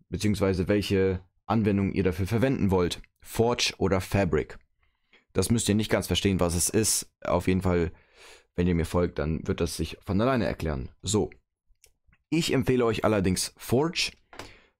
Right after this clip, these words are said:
Äh, das ist viel stabiler als Fabric und funktioniert einfach besser und ist, äh, weiterentwickelter als Fabric. Ihr geht hier rechts. In meinem Fall jetzt würde ich einfach das machen,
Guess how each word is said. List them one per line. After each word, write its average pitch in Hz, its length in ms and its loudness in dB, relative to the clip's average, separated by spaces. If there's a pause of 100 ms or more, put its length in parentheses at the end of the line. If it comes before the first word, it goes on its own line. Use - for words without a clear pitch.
(120)
Äh, 107 380 2 (120)
das 101 220 0
ist - 180 -4
viel 107 180 -2
stabiler 113 480 2
als 98 220 0
Fabric 101 500 0 (140)
und 92 380 2
funktioniert 95 640 -2
einfach 87 260 0
besser 98 400 2
und 95 300 0
ist, - 280 -4 (600)
äh, 85 320 2
weiterentwickelter 92 1080 0
als 82 200 0
Fabric. 101 500 0 (760)
Ihr 139 120 2
geht 120 380 -2
hier 95 460 0
rechts. 104 480 -2
In 107 260 0
meinem 135 320 0
Fall 120 240 0
jetzt 110 400 -2
würde 95 240 0
ich 82 100 -4
einfach 87 200 -2
das 92 240 0
machen, 85 340 2